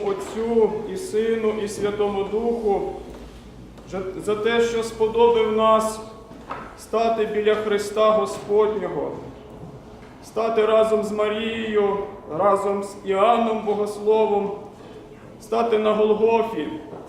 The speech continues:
Тому що Господь, як і сказав сам, що «Я завжди є той самий,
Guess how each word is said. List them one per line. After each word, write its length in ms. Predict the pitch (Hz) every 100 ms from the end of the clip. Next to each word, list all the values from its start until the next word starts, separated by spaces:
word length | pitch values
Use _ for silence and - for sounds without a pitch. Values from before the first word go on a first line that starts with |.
| - - - - - - - -
Тому 220 | 208 247
що 480 | 240 240 233 233 - - 175
Господь, 720 | 175 220 - 226 247 247 247 - - - - - - - - - - - -
як 300 | 180 220 220 220
і 40 |
сказав 760 | 214 - 208 202 214 226 226 226
сам, 360 | 220 208 226 - - - - - - - - - - - -
що 120 | - 214
«Я 560 | 214 233 240 226 - -
завжди 760 | 220 214 220 233 240 220 - 185
є 120 | 220
той 260 | 226 226 214
самий, 540 | - 220 214 - 143